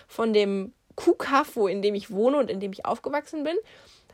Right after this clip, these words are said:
äh, über einen Feldweg, über so einen Fahrradfeldweg gefahren, bis ins nächstgrößere Dorf. Da gab's dann einen Edeka.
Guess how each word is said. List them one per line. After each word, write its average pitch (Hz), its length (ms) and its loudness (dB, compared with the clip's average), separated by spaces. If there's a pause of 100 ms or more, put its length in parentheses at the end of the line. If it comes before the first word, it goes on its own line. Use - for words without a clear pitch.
(260)
äh, 214 380 6
über 220 140 4
einen 185 80 0
Feldweg, 277 640 6
über 202 160 2
so 180 80 -2
einen 175 120 -4
Fahrradfeldweg 302 920 4
gefahren, 302 380 0
bis 240 160 -6
ins 202 200 -6
nächstgrößere 240 640 2
Dorf. 196 440 2
Da - 100 -4
gab's - 240 -8
dann - 140 -6
einen 190 160 -8
Edeka. 311 640 0